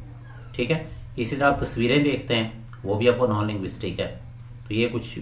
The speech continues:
आप यहाँ पे कुछ मजीद भी ऐड कर सकते हैं।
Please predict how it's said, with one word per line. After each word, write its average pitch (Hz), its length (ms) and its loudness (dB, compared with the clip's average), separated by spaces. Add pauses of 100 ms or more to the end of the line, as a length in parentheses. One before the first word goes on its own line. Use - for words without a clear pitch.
(100)
आप 101 280 2
यहाँ 95 260 -2
पे 104 80 -4
कुछ 104 240 -4
मजीद 90 280 -2
भी - 260 -2 (420)
ऐड 92 220 4
कर 76 100 0
सकते - 340 -10
हैं। - 140 -14